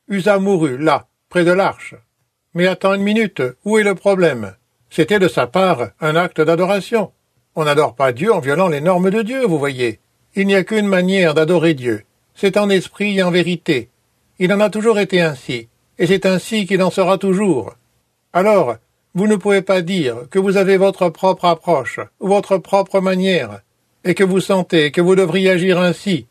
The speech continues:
ou sentir que c'est bien. L'adoration de Baal était, qu'est-ce que vous en retirez ?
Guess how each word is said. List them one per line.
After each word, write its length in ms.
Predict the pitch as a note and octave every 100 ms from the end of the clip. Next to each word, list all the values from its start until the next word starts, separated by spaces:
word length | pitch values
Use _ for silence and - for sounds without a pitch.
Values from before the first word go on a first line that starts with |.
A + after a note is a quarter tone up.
| -
ou 100 | G3
sentir 540 | - G3+ F3+ G3+ F3+
que 100 | F#3+
c'est 220 | F3+ F#3 D#3+
bien. 280 | D3 A2 - _ _ _ _
L'adoration 680 | E3 F3 F3+ E3+ - G3 G3+
de 80 | E3
Baal 580 | D#3+ C#3+ E3+ G3 E3+ -
était, 480 | F3 E3+ C#3+ A#2 G#2+ _ _ _
qu'est-ce 240 | - G#3+ -
que 80 | G3+
vous 220 | F3+ G3
en 100 | F3+
retirez ? 560 | E3+ E3 C#3+ A#2+ F#2+